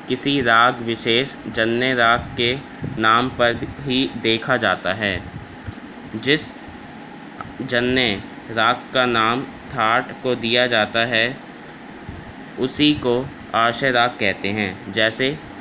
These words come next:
सा कोमल रे, गा मा पा कोमल धा नी।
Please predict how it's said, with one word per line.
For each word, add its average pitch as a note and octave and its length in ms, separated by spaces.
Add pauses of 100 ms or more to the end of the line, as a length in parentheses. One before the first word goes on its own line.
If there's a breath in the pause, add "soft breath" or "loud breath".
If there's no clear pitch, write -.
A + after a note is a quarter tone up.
(200)
सा A#2 360
कोमल A#2 600
रे, A#2+ 500 (540)
गा A2+ 280
मा A#2 280
पा A#2 380
कोमल A2+ 640
धा A#2+ 340 (200)
नी। A2 340